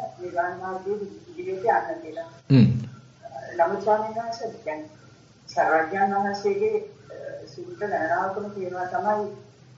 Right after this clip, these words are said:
Speaker 1: ධ්‍යාන හතරට ගිහිල්ලා එතන ඉඳලා ඉදිරියට යන විදිහ.
Speaker 2: හ්ම්.
Speaker 1: නමුත් ස්වාමීන් වහන්සේ මට හිතුනේ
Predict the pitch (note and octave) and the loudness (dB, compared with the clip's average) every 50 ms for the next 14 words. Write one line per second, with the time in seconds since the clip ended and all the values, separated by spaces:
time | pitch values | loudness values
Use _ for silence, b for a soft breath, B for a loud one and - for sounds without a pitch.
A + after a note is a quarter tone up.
0 | - - - F3+ F3 E3+ E3+ F3 F3+ F3+ E3+ F3 F3+ F3+ F3+ F3+ F#3 F3+ - E3+ | -20 -10 -6 -2 0 0 0 0 0 -2 -2 -2 0 0 0 -2 -2 -8 -10 -10
1 | E3 F3+ - D#3+ D#3+ E3 G3 G#3+ F#3 - - F3+ F#3+ F#3+ F#3+ G3+ G3+ G#3+ G#3+ G#3+ | -12 -10 -10 -10 -8 -2 -2 -2 -2 -2 -4 -6 -4 -2 -2 2 2 4 2 2
2 | G#3 F#3 F3+ F#3 F#3+ G3 G3+ G3 G3+ G3 F#3+ G3+ G3+ F#3+ F3 F3+ - - - - | 0 -6 -8 -8 -4 -2 -2 -2 -2 -6 -6 -8 -8 -10 -10 -12 -12 -10 -8 -8
3 | - - - - - G3 C#3 B2 B2+ C3 C#3+ D3 - - - F#3 F#3+ G3 - - | -8 -8 -8 -2 4 6 8 8 10 10 8 8 6 4 -2 -2 -4 -4 2 4
4 | A3 A3+ A3+ A3+ A3+ - A#3 A#3+ A#3 - - B3+ - - - G3 G3+ G#3+ A3+ G#3+ | 4 6 6 4 2 -2 -2 -2 -4 -4 -4 -2 -2 -2 -2 -2 -2 -4 -4 -4
5 | A#3+ A#3+ A#3+ A#3+ A3+ G#3 G#3 A3+ | -4 -6 -6 -6 -8 -8 -8 -10